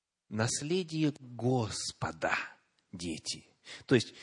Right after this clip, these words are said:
не от Господа, как в синодальном переводе, а Господа. «Вот наследие Господа» или «наследие Господне, дети».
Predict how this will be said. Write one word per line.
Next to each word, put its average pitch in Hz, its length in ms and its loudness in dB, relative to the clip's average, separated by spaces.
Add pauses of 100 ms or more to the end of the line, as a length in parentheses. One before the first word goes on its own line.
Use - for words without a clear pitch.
(100)
не 170 260 8
от 277 480 10
Господа, 156 640 12
как 135 160 6
в - 80 6
синодальном 120 400 8
переводе, 110 420 6
а 139 140 6
Господа. 127 680 10
«Вот 202 360 12 (140)
наследие 202 960 10
Господа» 160 800 8
или 156 140 6
«наследие 185 560 6
Господне, 165 1160 10 (220)
дети». 135 880 4